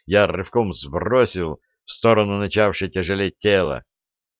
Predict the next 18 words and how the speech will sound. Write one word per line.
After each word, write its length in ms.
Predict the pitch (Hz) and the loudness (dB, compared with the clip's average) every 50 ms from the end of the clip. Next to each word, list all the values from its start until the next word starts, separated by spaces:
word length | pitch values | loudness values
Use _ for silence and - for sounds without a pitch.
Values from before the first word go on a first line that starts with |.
| _ _ _ _ - | _ _ _ _ 0
помог 360 | 101 113 120 131 139 135 113 | 2 2 6 6 6 6 6
Алексу 380 | 120 120 120 120 - - 113 104 | 6 6 6 4 2 -2 -4 -4
подняться 800 | - 110 104 95 110 110 107 101 101 98 - - 95 90 87 - _ _ _ _ _ _ _ _ _ - | -2 -2 -2 -2 -4 -2 0 0 0 -2 -2 -4 -4 -4 -4 -4 _ _ _ _ _ _ _ _ _ -2
и, 140 | 82 98 | 0 2
вынув 260 | 110 117 113 110 92 85 | 4 4 4 2 0 -2
из 160 | 104 95 - | -4 -6 -2
кармана 480 | - 101 98 101 107 110 107 98 95 | -2 0 0 0 0 -2 -2 -2 -2
заветную 480 | 87 - 95 95 95 90 - 78 90 87 | -4 -2 -2 -2 -2 -2 -4 -6 -6 -6
фляжку 640 | - 98 113 120 120 113 - - - 98 92 - - _ _ _ _ _ | -4 -2 0 0 0 0 -2 -4 -4 -4 -4 -6 -8 _ _ _ _ _
с 160 | 71 73 69 | -16 -14 -10
брусничной 760 | 64 71 87 95 - - 92 101 101 90 - - 87 90 90 | -6 -4 -4 -4 -4 -6 -6 -8 -6 -6 -6 -6 -6 -4 -4
настойкой, 880 | 87 87 85 - - - - 135 131 131 123 - - 107 104 95 87 _ _ _ _ _ - | -2 -2 -4 -4 -6 -6 -2 0 0 0 0 0 0 0 0 0 -2 _ _ _ _ _ -6
влил 420 | 78 90 110 123 139 156 156 147 | 0 2 2 4 2 2 -2 -4
в 180 | - - - - - | -8 -10 -12 -2 4
парня 400 | 143 135 127 123 120 117 117 107 | 4 6 6 4 0 -4 -6 -2
пару 340 | - 107 104 101 98 98 | 2 2 2 4 2 0
глотков. 480 | 87 90 90 90 - - - 65 58 - _ _ _ _ _ _ _ _ _ _ _ _ _ _ _ _ _ _ _ _ _ _ _ _ _ _ _ _ _ _ _ _ | -2 -2 -2 -2 -2 -4 -8 -8 -8 -10 _ _ _ _ _ _ _ _ _ _ _ _ _ _ _ _ _ _ _ _ _ _ _ _ _ _ _ _ _ _ _ _
Тот 280 | - 110 110 98 - - | 2 4 4 4 2 -2